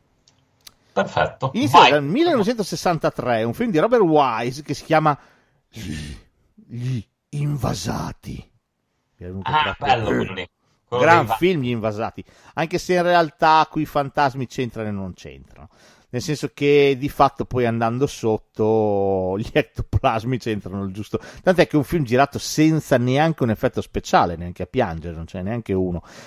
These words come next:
Speaker 2: è tutto suspense e basta.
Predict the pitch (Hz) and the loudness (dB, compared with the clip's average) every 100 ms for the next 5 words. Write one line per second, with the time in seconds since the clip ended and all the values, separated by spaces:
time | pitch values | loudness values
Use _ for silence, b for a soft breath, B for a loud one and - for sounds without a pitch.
0 | B 127 127 - 214 - - 190 175 - | B 4 4 4 0 0 8 10 10 6
1 | - 160 - - - 87 80 73 - - | 2 2 -2 -16 -8 -6 -6 -10 -14 -16
2 | 85 - 92 85 - - 117 117 73 69 | -16 -14 -10 -10 -12 -14 -14 -14 -16 -20